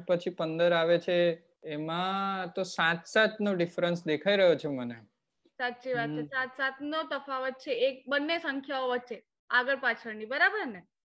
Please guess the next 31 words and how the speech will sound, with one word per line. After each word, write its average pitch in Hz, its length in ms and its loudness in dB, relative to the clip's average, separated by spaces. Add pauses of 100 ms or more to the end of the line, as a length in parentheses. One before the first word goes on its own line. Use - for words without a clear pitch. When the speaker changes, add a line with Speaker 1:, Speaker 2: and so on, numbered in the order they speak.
(560)
Speaker 1:
હમ, 151 520 -4 (360)
પણ 247 160 4 (440)
પેલી 247 280 2
બાજુ 247 320 4
આમ 240 340 2
જોવા 240 260 6
જઈએ 226 520 6 (320)
તો 240 80 4
એકત્રીસ 220 1120 2
પછી 220 280 0
ત્રણ 240 420 2
આવે 202 280 4
છે, 190 260 0 (500)
તો 233 100 4
ત્યાં 160 380 0
તો 214 100 2
સાત 214 300 4
નો 233 120 -4
તફાવત 226 460 -2
નથી 247 200 0
દેખાતો. 214 600 2 (540)
Speaker 2:
હા, 254 440 -4
બહુ 285 300 -4
જ 311 140 -6
interesting, 330 800 -6
અ, 269 280 0
actually 285 400 -12
સવાલ 262 320 0
કર્યો 262 300 0
છે 247 120 -10
મિહિરે. 240 480 -4